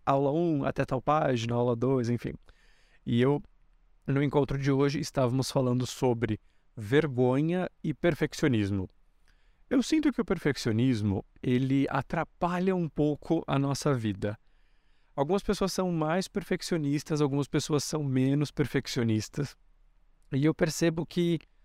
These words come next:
quando, é muito comum que a pessoa fala, hum, em, em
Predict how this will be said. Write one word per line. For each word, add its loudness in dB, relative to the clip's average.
quando, 2
é 0
muito -2
comum 0
que -4
a -4
pessoa -4
fala, 0
hum, -2
em, -12
em -12